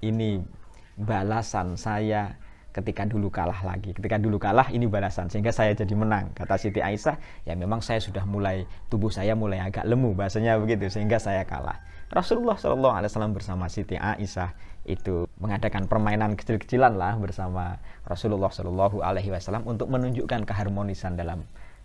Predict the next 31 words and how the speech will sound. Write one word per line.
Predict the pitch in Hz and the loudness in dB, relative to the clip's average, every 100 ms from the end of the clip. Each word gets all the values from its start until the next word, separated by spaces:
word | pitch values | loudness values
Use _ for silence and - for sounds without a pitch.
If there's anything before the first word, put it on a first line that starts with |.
| - | -4
keluarga | 113 87 90 98 | 0 0 -2 -4
ini. | 78 67 - - - - - - | -6 -8 -10 -14 -14 -10 -10 -4
Kita | 110 143 | 0 2
sudah | 139 117 101 | 2 2 2
bisa | 104 104 101 | 0 -2 -2
semacam | 101 95 98 92 | -2 -2 -2 -2
itukah? | - - 185 - | -4 -4 -4 -4
Kalau | 90 | -4
misalnya | 95 98 95 95 | -4 -2 -2 -2
belum, | 104 107 127 151 - - 220 | 0 2 2 -2 -10 -8 -4
kan | |
bisa | 165 107 104 | -2 0 0
dilatih, | 113 98 - - | 2 2 -2 -6
wahai | 60 - | -6 -6
sahabatku, | - 76 73 - 90 113 | -6 -4 -4 -6 -4 -2
bisa | 135 131 | 0 0
latihan | 104 - 76 - - - - - - - - | -2 -4 -8 -8 -12 -18 -18 -14 -10 -8 -10
dalam | - 90 85 95 | -6 -4 -4 -2
keluarga. | 113 98 92 - - - - - | 0 0 -2 -6 -8 -10 -8 2
Sahabatku, | 127 123 131 175 180 - - - | 6 6 6 4 2 -4 -16 0
berikutnya | 123 143 - 240 190 156 | 8 8 8 4 4 6
adalah | 143 123 156 - - - | 8 8 6 2 -12 -10
bahwa | - 143 160 156 | 2 8 8 8
Rasulullah | 180 208 190 165 | 6 6 6 4
Shallallahu | 143 135 147 135 113 | 2 6 6 6 4
Alaihi | 117 117 110 | 2 4 4
Wasallam | 113 113 131 127 113 | 2 2 2 2 0
misalnya | 104 104 107 | -2 0 0
dalam | 98 92 95 | 0 0 0
bait | 98 110 | 0 0
keempat | - 101 - 143 | -2 -4 0 -2